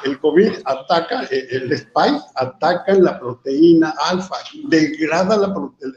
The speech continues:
la, la hemoglobina, deja separar el hierro y el hierro es altamente venenoso. En la hemoglobina es muy beneficiosa, ¿sí?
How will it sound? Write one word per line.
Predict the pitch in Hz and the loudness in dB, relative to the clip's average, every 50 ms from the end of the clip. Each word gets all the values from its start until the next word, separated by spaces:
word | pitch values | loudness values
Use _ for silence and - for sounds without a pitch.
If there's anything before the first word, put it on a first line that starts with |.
| - | -8
la, | 131 139 143 143 139 | -8 -8 -8 -8 -6
la | 143 139 139 | -4 -4 -2
hemoglobina, | 139 131 135 135 123 127 131 139 151 185 185 180 165 135 131 135 - _ _ _ _ _ - - - - - - - - - - - - - - 139 | -2 -2 -2 -4 -4 -4 -6 -4 0 2 2 4 4 2 0 -2 -6 _ _ _ _ _ -20 -20 -20 -20 -20 -20 -20 -18 -10 -10 -10 -8 -8 -8 2
deja | 135 165 196 196 214 220 | 4 4 4 6 4 2
separar | 196 202 185 190 147 143 147 160 180 | 2 2 -2 0 2 2 2 4 4
el | 170 156 - | 4 2 2
hierro | - 151 170 170 156 135 131 131 131 131 - _ _ _ _ - | 4 4 4 4 2 0 -2 -6 -6 -8 -12 _ _ _ _ -4
y | 131 135 | -2 -2
el | 139 135 135 | 0 -2 0
hierro | 143 160 165 170 170 160 170 165 | 2 2 2 2 2 0 -2 -2
es | 156 - - | -2 -4 -4
altamente | 139 147 160 147 - 151 139 147 165 151 165 156 | -2 -2 -4 -2 -4 -2 0 0 0 0 0 -2
venenoso. | 131 131 127 131 127 120 127 - - - - - - | -2 -2 0 0 -2 -2 -4 -8 -12 -14 -18 -14 -2
En | 147 151 160 147 | 0 2 2 4
la | 147 147 | 4 4
hemoglobina | 151 156 190 233 262 302 320 226 180 185 185 185 196 196 202 202 | 4 4 4 4 4 4 4 6 6 6 6 6 6 6 4 4
es | 180 175 180 180 175 | 4 4 4 4 4
muy | 156 156 175 190 | 2 4 4 4
beneficiosa, | 180 185 175 175 180 165 160 160 - - 190 214 226 - - 180 135 - - - _ | 6 4 6 6 4 4 2 -2 -4 0 2 2 2 0 -2 -6 -8 -8 -10 -20 _
¿sí? | - _ - | -20 _ -20